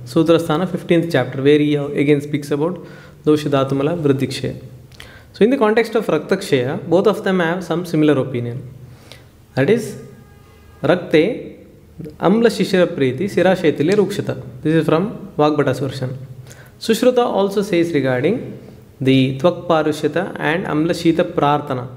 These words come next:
So he uses different exp-, like, terminologies, otherwise the meaning is same. You can see the videos, uh, the shloka from here. So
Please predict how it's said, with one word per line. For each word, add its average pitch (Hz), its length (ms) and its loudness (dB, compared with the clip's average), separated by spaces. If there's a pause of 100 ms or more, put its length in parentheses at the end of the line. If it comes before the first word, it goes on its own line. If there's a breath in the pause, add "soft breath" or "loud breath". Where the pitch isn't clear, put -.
(100)
So - 160 -4
he 180 240 2
uses 160 340 0
different 143 420 2 (460)
exp-, 139 340 0
like, 127 220 0 (240)
terminologies, 143 640 0
otherwise 170 320 4
the 170 60 2
meaning 165 260 4
is 143 160 -2
same. - 340 -12 (220)
You 151 80 2
can 147 180 2
see 143 160 -2
the 139 120 4
videos, 131 480 0
uh, 131 160 0
the 123 260 0
shloka 143 420 2
from 131 180 -2
here. 127 120 -8 (1300 loud breath)
So - 520 2